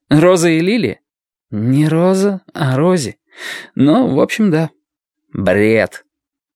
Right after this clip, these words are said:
Оглядела меня, что-то быстро прикинула. М, дословно не припомню,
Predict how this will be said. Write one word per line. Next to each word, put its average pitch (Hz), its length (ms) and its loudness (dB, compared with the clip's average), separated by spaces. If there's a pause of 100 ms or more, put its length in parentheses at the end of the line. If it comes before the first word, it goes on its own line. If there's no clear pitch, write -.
(340)
Оглядела 104 680 -2
меня, 131 360 0
что-то - 400 -8
быстро 117 360 -4
прикинула. 104 640 -8 (1300)
М, 196 180 0
дословно 208 500 2
не 196 120 2
припомню, 220 680 0